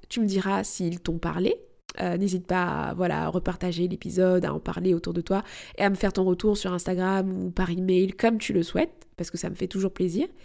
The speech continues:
Et puis, je te touche un mot sur ma formation Clarté deux point zéro, puisque je suis en pleine semaine de lancement si tu écoutes cet épisode de podcast, euh, lors de sa sortie. Clarté deux point zéro, comme je te le disais, est une formation qui t'aide à clarifier ta vision, tes valeurs,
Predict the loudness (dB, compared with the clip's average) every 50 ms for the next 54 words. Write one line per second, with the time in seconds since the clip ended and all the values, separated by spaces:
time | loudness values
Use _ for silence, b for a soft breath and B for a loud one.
0 | b b b b b b b b b b b b b _ _ _ 2 2 4 4
1 | 4 4 6 6 4 2 -2 -4 -4 0 0 0 0 0 -2 -4 -4 -4 -6 -4
2 | 0 0 2 4 4 4 4 2 0 -2 -2 0 -2 -2 -2 -2 0 0 0 0
3 | -2 -2 0 0 0 2 2 4 4 4 4 4 2 4 4 4 2 2 0 -2
4 | -4 0 2 2 2 2 0 -2 -6 -12 _ -8 -6 -6 -4 -2 -2 -2 -2 0
5 | 2 4 4 4 4 2 2 2 2 2 2 0 0 -2 -2 -2 -2 -2 -2 -2
6 | -2 -2 -2 -2 -4 -6 -4 -4 -4 -4 -4 -2 -2 -2 -2 -2 -2 -2 -2 -4
7 | -4 -2 -2 -2 -2 -2 -6 -10 -14 -12 -8 -6 -6 -6 -8 B B B B B
8 | B 4 6 6 8 8 6 4 0 -2 -4 -4 -8 -10 -4 -2 0 -2 -2 -4
9 | -10 B B B B B B B B B B B 2 4 6 6 8 8 6 6
10 | 6 4 2 4 4 2 2 2 0 0 0 0 0 0 2 2 2 2 0 0
11 | 2 2 2 2 2 0 -2 -4 -2 -2 -4 -6 -2 -2 0 2 2 2 0 0
12 | 0 -2 0 0 -2 -2 0 2 2 2 0 -4 -6 -6 -8 -8 -6 -2 0 2
13 | 2 4 2 2 2 2 2 4 4 4 4 4 2 2 4 4 4 4 2 0
14 | B B B B B B B B -14 _ 2 2 4 6 6 6 6 6 6 6
15 | 4 2 0 -6 -12